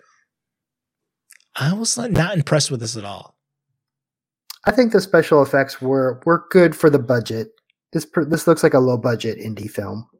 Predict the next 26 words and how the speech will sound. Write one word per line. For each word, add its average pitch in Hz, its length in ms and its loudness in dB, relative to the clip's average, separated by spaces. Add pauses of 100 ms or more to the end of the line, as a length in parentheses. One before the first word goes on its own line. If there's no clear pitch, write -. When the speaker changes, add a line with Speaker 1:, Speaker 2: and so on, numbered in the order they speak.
(140)
Speaker 1:
Oh, 160 80 0
I 135 100 2
agree. 117 280 -4
Special 202 360 -2
effects 175 260 0
were 139 140 -2
amazing 104 500 -8
for - 120 -20
this - 200 -12
one. 95 180 -16 (800)
Speaker 2:
Mm-hmm. 143 280 0 (1080)
Speaker 1:
But 139 160 0
the 147 80 0
story 175 320 4
itself 151 460 0
was 127 260 0
kind 131 260 -6
of 117 140 -8
like, 113 500 -6
um, 104 540 -4
something 104 340 -6
we've 98 160 -10
seen 95 340 -8
many 95 220 -10
times 95 300 -14
before. - 440 -18